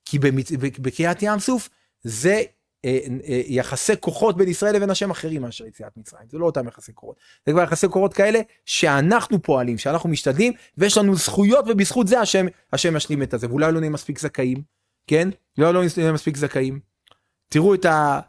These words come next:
תורידו את השפת אמת כאן, אה, בואו נקרא אותו קצת ביחד.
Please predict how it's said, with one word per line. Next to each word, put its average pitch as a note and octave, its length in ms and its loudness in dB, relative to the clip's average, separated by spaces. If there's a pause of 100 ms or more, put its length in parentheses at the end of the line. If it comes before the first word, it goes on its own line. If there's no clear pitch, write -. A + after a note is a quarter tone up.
(240)
תורידו D#3+ 320 2
את E3 80 -2
השפת D#3 320 0
אמת D#3+ 240 0
כאן, D3+ 280 0 (640)
אה, B2+ 160 -2
בואו D3+ 160 2
נקרא D3+ 180 2
אותו C#3+ 160 0
קצת C#3 180 0
ביחד. C3+ 380 0